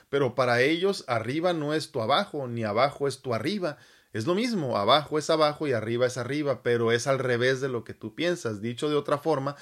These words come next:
la perspectiva y la percepción de ellos es completamente distinta a la tuya. Ahora, ¿en qué momento se decide, por ejemplo, qué es arriba y qué es abajo? Pues no sé, alguien decidió y todos nos hicimos a la idea de que era lo correcto.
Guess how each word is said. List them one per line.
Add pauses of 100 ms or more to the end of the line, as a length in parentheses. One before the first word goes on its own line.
(140)
la
perspectiva
y
la
percepción
de
ellos
es
completamente
distinta (160)
a
la
tuya. (220)
Ahora, (300)
¿en
qué
momento
se
decide,
por
ejemplo, (240)
qué
es
arriba
y
qué
es
abajo? (100)
Pues
no
sé,
alguien
decidió
y
todos
nos
hicimos
a
la
idea
de
que
era
lo
correcto.